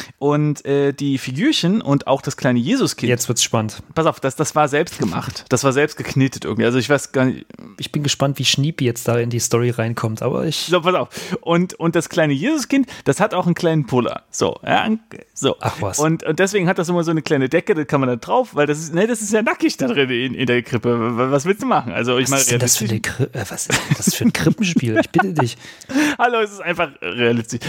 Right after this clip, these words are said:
Speaker 1: Ne, es sieht ganz süß aus. So. Und, äh, und wir haben immer gesagt, das ist das Schninkelkind.
Speaker 2: Schninkel-?
Speaker 1: Schninkelkind.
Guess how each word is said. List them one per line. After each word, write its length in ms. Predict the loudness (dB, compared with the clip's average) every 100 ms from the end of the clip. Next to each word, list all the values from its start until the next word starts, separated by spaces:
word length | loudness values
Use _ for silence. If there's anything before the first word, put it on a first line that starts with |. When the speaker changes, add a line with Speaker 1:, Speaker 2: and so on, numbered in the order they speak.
| -2 2
Speaker 1:
Ne, 80 |
es 120 | 0 0
sieht 120 | 0
ganz 200 | 0 0
süß 140 | -2 -6
aus. 120 | -2
So. 140 | -2 -2 -6 -6
Und, 300 | 0 0 2 2
äh, 200 | 2 2
und 240 | 0 -2 0
wir 160 | 0
haben 120 | 0 0
immer 140 | -2
gesagt, 380 | 0 0 0 0
das 80 | -4
ist 120 | 0
das 120 | 0
Schninkelkind. 920 | 2 0 0 2 0 0 -4 -6 -10 -20 _ _ _ _
Speaker 2:
Schninkel-? 880 | -4 -4 -2 -4 -2 -2 -2 -4 -2
Speaker 1:
Schninkelkind. 1300 | -2 0 2 2 2 0 2 0 0 -4 -6 -6